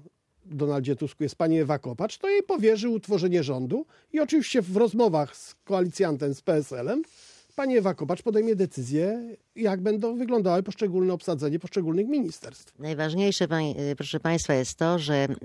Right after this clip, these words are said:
Speaker 2: istnieje dalej, dalej większość w parlamencie, bo w końcu koalicja została nie między panem Tuskiem a panem,
Speaker 1: Tak,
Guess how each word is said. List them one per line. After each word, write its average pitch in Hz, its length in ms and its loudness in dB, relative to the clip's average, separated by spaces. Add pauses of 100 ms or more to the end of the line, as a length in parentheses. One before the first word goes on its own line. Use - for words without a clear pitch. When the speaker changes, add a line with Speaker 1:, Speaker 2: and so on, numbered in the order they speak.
(200)
Speaker 2:
istnieje 165 400 -2
dalej, 156 400 0
dalej 151 560 0
większość 151 640 0
w - 40 -16
parlamencie, 101 760 -4 (400)
bo 131 320 -2
w - 80 -20
końcu 160 400 -2
koalicja 147 520 -2
została 143 380 -4
nie 165 400 0
między 131 380 -2
panem 120 440 -4
Tuskiem 135 520 -6
a 120 100 -4
panem, 113 340 -8
Speaker 1:
Tak, - 180 -14